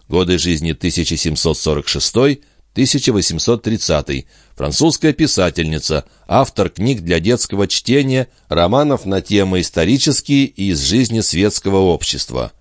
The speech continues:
Воспитательница детей герцога Орлеанского, будущего Филиппа Эгалите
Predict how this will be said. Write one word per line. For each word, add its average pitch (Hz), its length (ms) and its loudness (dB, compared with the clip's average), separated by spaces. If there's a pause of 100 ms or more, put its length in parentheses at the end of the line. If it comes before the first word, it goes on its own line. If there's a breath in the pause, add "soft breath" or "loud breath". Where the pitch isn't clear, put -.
(100)
Воспитательница 120 1000 -2
детей 101 440 0
герцога 104 640 0
Орлеанского, 78 840 0
будущего 95 680 0
Филиппа 110 640 0
Эгалите 95 760 0